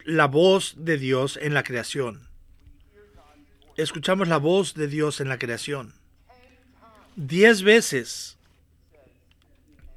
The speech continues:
dice, "Y dijo Dios, y dijo Dios, y dijo Dios". Versículo tres, seis, nueve, once, catorce, veinte, veinticuatro, veintiséis, veintiocho, veintinueve.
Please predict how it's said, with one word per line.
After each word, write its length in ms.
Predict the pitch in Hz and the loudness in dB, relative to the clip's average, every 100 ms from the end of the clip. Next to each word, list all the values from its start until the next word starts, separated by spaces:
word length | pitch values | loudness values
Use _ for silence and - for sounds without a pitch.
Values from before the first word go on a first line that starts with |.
| - _ _ _ _ _ - - - | -20 _ _ _ _ _ -20 -20 -14
dice, 600 | 139 170 - 143 120 107 _ _ - | -6 -4 -2 -2 -4 -6 _ _ -4
"Y 160 | 170 | -2
dijo 360 | 147 190 185 165 | 0 -2 0 -2
Dios, 580 | 160 147 - - - - _ _ _ _ _ - - | -2 -4 -6 -16 -20 -20 _ _ _ _ _ -20 -10
y 140 | 170 | -6
dijo 320 | 160 185 180 156 | -4 -4 -6 -6
Dios, 640 | 180 - - - - _ _ - | -8 -10 -16 -20 -20 _ _ -14
y 120 | 160 | -8
dijo 300 | 143 147 156 | -6 -6 -6
Dios". 640 | 139 143 - - - - _ _ _ _ - - - - | -8 -14 -16 -20 -20 -20 _ _ _ _ -20 -18 -12 -6
Versículo 400 | 151 139 180 151 | -4 -2 -2 -4
tres, 320 | - 175 175 | 0 2 2
seis, 380 | - 185 175 151 | 0 0 0 0
nueve, 240 | 165 165 165 | 0 2 2
once, 320 | 180 170 151 | 2 -2 -6
catorce, 480 | 139 - 180 151 151 | -4 -2 -2 -2 0
veinte, 320 | 175 170 165 | 0 -2 -6
veinticuatro, 480 | 147 147 175 175 156 | -6 -4 -4 -2 -4
veintiséis, 420 | 151 131 170 147 | -4 -4 -4 -4
veintiocho, 420 | 151 156 170 160 | -6 -6 -6 -6
veintinueve. 640 | 147 139 131 139 127 117 | -6 -8 -8 -6 -6 -10